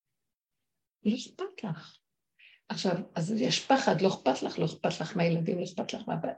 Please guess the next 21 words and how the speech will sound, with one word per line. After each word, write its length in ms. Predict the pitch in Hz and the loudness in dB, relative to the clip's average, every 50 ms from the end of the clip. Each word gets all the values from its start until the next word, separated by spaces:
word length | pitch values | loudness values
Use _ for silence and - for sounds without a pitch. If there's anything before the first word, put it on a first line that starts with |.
| - | 0
באמת, 500 | - 160 175 165 180 196 220 233 226 - | 4 6 6 8 8 8 6 6 4 2
מהאמת 340 | - 185 175 185 202 208 - | -2 0 2 2 2 2 0
הפנימית. 560 | - - - - 190 170 175 208 269 330 320 - _ _ _ _ _ _ _ _ _ _ _ _ _ _ _ _ _ _ _ _ _ _ 180 | -4 -6 -4 0 2 4 4 4 2 2 -2 -10 _ _ _ _ _ _ _ _ _ _ _ _ _ _ _ _ _ _ _ _ _ _ -4
ואז 220 | 185 202 196 208 | -2 0 0 2
אני 160 | 226 214 226 | 4 4 4
אומרת 300 | 233 247 269 277 - - | 2 0 -2 -4 -4 -2
לו, 100 | 202 196 | -2 0
"אבא 140 | 202 196 233 | 0 0 0
לי, 140 | 226 214 196 | 2 2 0
אבל 180 | 190 190 190 | 0 0 0
אני 160 | 190 190 190 190 | 0 0 -2 -2
בכל 240 | 190 - - 196 | -4 -2 -2 0
אופן 300 | 208 208 - - 226 226 | 0 0 0 0 0 0
בעולם, 520 | 220 220 208 208 214 226 254 262 254 202 190 - - - | 2 2 0 0 0 0 0 0 0 0 0 -2 -4 -8
אז 180 | 196 - - | -10 -2 0
מה, 200 | 214 240 247 254 262 - _ - | 0 0 0 -2 -6 -10 _ -8
מה 120 | 208 233 | -8 -8
אתה 200 | 233 - _ - | -8 -12 _ -14
רוצה 260 | 196 - - - - | -14 -14 -14 -14 -12
שאני 360 | 165 - - 226 208 202 190 185 | -12 -10 -10 -10 -8 -8 -10 -10
אעשה?" 220 | 180 _ _ | -12 _ _